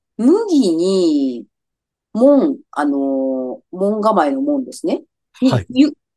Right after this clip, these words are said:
Speaker 1: で、爆問堂。
Speaker 2: はい、そうです。
Speaker 1: はい。はい。
Speaker 2: で、実はこれも肺を潤す力が強い生薬なんですよ。
Speaker 1: うーん。
Speaker 2: で、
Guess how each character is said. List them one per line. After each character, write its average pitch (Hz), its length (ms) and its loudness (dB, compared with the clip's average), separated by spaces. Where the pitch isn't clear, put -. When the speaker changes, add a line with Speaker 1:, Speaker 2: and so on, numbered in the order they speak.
Speaker 1:
で、 285 160 2
爆 196 320 -2
問 175 260 2
堂。 143 540 2
Speaker 2:
は 151 80 4
い、 123 80 -2
そ - 260 -6
う 101 60 2
で 82 60 -10
す。 - 160 -20
Speaker 1:
は 196 140 -2
い。 139 40 -2
は - 60 -8
い。 - 80 -20
Speaker 2:
で、 226 180 -6
実 220 320 -2
は 254 260 4
こ - 220 0
れ 302 100 2
も 302 180 2
肺 240 380 2
を 220 180 2
潤 214 200 2
す - 100 -16
力 - 340 -2
が 113 120 -4
強 160 380 -4
い 127 40 -2
生 113 300 -6
薬 98 380 -12
な 147 200 2
ん 104 40 0
で - 100 -2
す 104 120 -4
よ。 349 80 -8
Speaker 1:
う - 20 -8
ー 185 40 -10
ん。 240 1120 -4
Speaker 2:
で、 339 220 -2